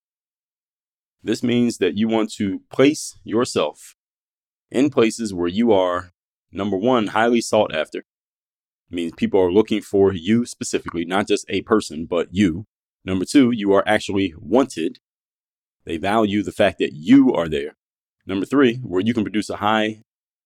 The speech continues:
level of results relative, again, for the people who are in the room. And number four, where what you bring to the table is actually appreciated. This is what you wanna find. If you can find all of these in one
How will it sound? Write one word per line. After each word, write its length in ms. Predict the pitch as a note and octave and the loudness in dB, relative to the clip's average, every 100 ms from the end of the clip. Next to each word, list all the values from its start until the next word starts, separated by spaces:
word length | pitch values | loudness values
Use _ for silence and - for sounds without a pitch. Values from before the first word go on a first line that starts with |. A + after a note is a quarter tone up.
| _ | _
level 320 | F2+ G2+ G2 - | -2 0 2 2
of 240 | F#2+ F2+ E2 | 2 0 -2
results 560 | F2 F2 A2 G#2 - - | -6 0 2 2 0 -4
relative, 480 | E2+ G2+ F#2 F#2+ | 0 0 0 -2
again, 260 | E2 F#2+ F2 | 0 -2 -2
for 140 | - | -6
the 80 | F2 | -8
people 300 | E2+ G2+ F2+ | -6 -6 -4
who 80 | F2+ | -4
are 80 | F2 | -4
in 120 | F2+ | -6
the 60 | E2 | -2
room. 300 | G#2+ E2+ G2 _ _ _ _ _ - | -2 -2 -10 _ _ _ _ _ -6
And 100 | G2+ | -4
number 180 | G2+ | -4
four, 220 | - C3+ A2+ | 2 2 4
where 120 | G#2 | 4
what 180 | G2+ - | 4 2
you 100 | A2 | 2
bring 180 | G#2+ G2 | 0 0
to 80 | |
the 60 | G2 | 0
table 240 | G#2+ G2 | 2 2
is 80 | F2+ | 2
actually 280 | F#2+ F2+ F2 | 0 -2 -6
appreciated. 420 | - F2 - - - _ _ _ _ _ _ _ - | -6 -8 -8 -14 -18 _ _ _ _ _ _ _ -8
This 200 | - A2 | -2 -2
is 80 | G#2 | 4
what 200 | G#2 G2+ | 4 4
you 80 | |
wanna 160 | G2 F#2+ | -4 -4
find. 340 | F#2 D2+ - - | -6 -8 -10 -18
If 120 | D#2 | -10
you 80 | A2 | -4
can 80 | B2 | -2
find 260 | C3 B2 | 2 2
all 240 | F2+ A2+ C#3 | 4 4 6
of 60 | |
these 440 | B2+ F#2+ G2 - - _ _ _ _ _ _ _ _ | 4 0 -4 -12 -18 _ _ _ _ _ _ _ _
in 240 | F2+ E2+ E2+ | -6 -4 2
one 340 | A2+ A#2+ | 2 2